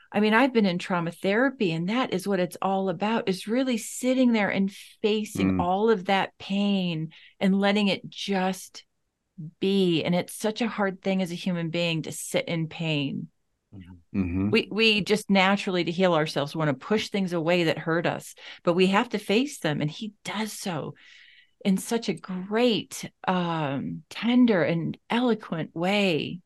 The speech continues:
Speaker 2: Yeah.
Speaker 1: I just, I really felt it in my heart watching him weep.
Speaker 2: Oh, this was a beautiful script by Michael Piller. The, the, the concepts were very abstract, but he found a sci-fi way to really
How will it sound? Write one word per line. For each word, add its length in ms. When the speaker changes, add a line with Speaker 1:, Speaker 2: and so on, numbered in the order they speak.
Speaker 2:
Yeah. 200
Speaker 1:
I 120
just, 340
I 40
really 400
felt 540
it 140
in 120
my 200
heart 460
watching 380
him 380
weep. 300
Speaker 2:
Oh, 100
this 240
was 160
a 60
beautiful 640
script 440
by 120
Michael 360
Piller. 520
The, 420
the, 320
the 360
concepts 720
were 200
very 340
abstract, 760
but 100
he 220
found 380
a 20
sci-fi 600
way 280
to 140
really 640